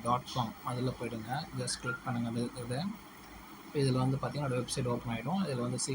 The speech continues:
பி எஸ் தனியாக கொடுத்துருப்பேன், ஸ்டேட் போர்டு தனியாக கொடுத்துருப்பேன், டி என் பி சி, நீட்டு, ஜே இன்னு கொடுத்துருக்கேன். இப்போ உங்களுக்கு கிளாஸ் வைஸ் வேணால் சி பி எஸ் கிளிக் பண்ணால் அதில் கிளாஸ் வைஸஸில் இது இருக்கும். அந்த மெட்டீரியல்ஸ் மாத்திரம் ஓப்பன் ஆகும். இப்போ உங்களுக்கு நீட் ஓப்பன் பண்ணி காட்டுங்க பாருங்க.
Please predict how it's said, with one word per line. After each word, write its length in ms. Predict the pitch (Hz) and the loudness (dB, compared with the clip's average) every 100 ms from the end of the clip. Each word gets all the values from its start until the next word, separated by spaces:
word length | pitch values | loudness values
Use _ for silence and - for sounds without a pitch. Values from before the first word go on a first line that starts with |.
| 131 | 2
பி 80 | 127 | 0
எஸ் 120 | - | -2
தனியாக 220 | 120 120 120 | -2 -2 -4
கொடுத்துருப்பேன், 480 | 113 117 - 160 220 | -8 -8 -2 -2 -2
ஸ்டேட் 240 | - 127 127 | -4 -4 -2
போர்டு 160 | 117 117 | -4 -4
தனியாக 200 | 117 123 | -6 -4
கொடுத்துருப்பேன், 360 | 113 - 185 - | -8 -6 -6 -4
டி 60 | 123 | -2
என் 120 | 120 120 | 0 -2
பி 80 | 117 | -4
சி, 80 | - 165 | -2 2
நீட்டு, 280 | 131 123 131 143 123 | 2 0 -2 -4 0
ஜே 100 | 120 | 2
இன்னு 140 | 117 117 | 2 0
கொடுத்துருக்கேன். 460 | - - - 147 196 - - - - - - - - - | -2 -8 -6 -4 -4 -6 -16 -16 -16 -16 -16 -14 -14 -10
இப்போ 140 | - 143 | 0 4
உங்களுக்கு 260 | 135 131 | 4 4
கிளாஸ் 220 | 135 135 - | 6 6 6
வைஸ் 200 | 135 127 160 | 4 4 2
வேணால் 220 | 135 135 | 2 2
சி 60 | 135 | 2
பி 80 | 131 | 2
எஸ் 100 | 123 | 0
கிளிக் 160 | 135 131 | -2 -2
பண்ணால் 180 | 156 151 | 0 2
அதில் 140 | 123 120 | 0 0
கிளாஸ் 240 | 120 113 123 | 0 2 0
வைஸஸில் 420 | 120 127 117 123 117 | -2 -2 -2 -2 0
இது 120 | 117 113 | -2 -6
இருக்கும். 300 | - 135 190 143 | -4 0 2 2
அந்த 100 | 131 123 | 0 0
மெட்டீரியல்ஸ் 360 | 120 117 110 | -2 -2 0
மாத்திரம் 220 | 117 113 113 | -2 -4 -4
ஓப்பன் 220 | - 113 | -4 -8
ஆகும். 240 | 113 139 202 - - - - - - - - - - | -2 0 0 -4 -14 -16 -16 -16 -16 -16 -16 -14 -14
இப்போ 240 | - 143 131 | -4 2 4
உங்களுக்கு 280 | 131 131 131 135 | 4 4 4 4
நீட் 180 | 135 131 | 4 2
ஓப்பன் 140 | 127 | 2
பண்ணி 120 | 127 123 | 0 -2
காட்டுங்க 260 | 123 123 120 | -6 -6 -4
பாருங்க. 220 | 120 131 | -4 -2